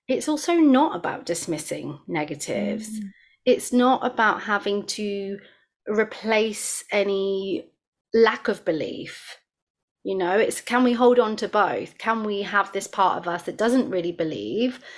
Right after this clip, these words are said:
Speaker 1: and also begin to train ourselves and open our mind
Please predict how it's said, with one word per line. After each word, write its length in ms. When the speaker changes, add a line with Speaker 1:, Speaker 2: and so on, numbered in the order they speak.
Speaker 1:
and 220
also 380
begin 400
to 100
train 480
ourselves 920
and 180
open 400
our 140
mind 440